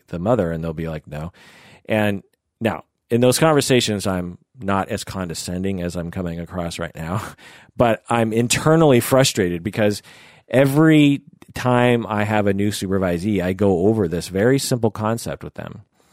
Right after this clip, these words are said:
And again, I understand why supervisees will avoid this stuff. One is, is because their agencies actually don't care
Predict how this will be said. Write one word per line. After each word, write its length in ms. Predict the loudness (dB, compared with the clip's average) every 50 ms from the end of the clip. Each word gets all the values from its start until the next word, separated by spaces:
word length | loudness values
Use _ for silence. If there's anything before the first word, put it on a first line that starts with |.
| _ -20 -20 _ _ _ _ _ _ _ _ _ _ _
And 300 | 0 2 4 2 2 0 _ _
again, 420 | 0 2 4 4 4 2 2 0 -4 _ _ _ 0
I 160 | 2 4 4
understand 600 | 4 4 2 0 0 0 2 2 2 2 2 2
why 580 | 2 2 4 4 6 4 4 4 4 2 2 0
supervisees 720 | -2 -4 -6 -4 -2 -2 0 0 -2 -2 -4 -6 -6 -2
will 140 | -2 -2 -2
avoid 300 | 0 2 2 2 4 2
this 120 | 0 -4
stuff. 340 | -4 -8 -8 -10 -10 -14 -14
One 300 | -8 -2 0 2 2 4
is, 160 | 2 2 2
is 140 | 0 -4 -2
because 340 | -4 -6 -4 0 -2 -2 0
their 140 | -2 -2 0
agencies 720 | 0 -2 0 -2 -4 -4 -4 -4 -4 -2 -2 -4 -6 -6
actually 560 | -6 -6 -6 -6 -6 -6 -4 -2 -2 -2 -4 -4
don't 400 | -4 -2 -2 0 0 -2 -4 _
care 600 | -18 -8 -4 -4 -4 -4 -6 -8 -12 -12 -14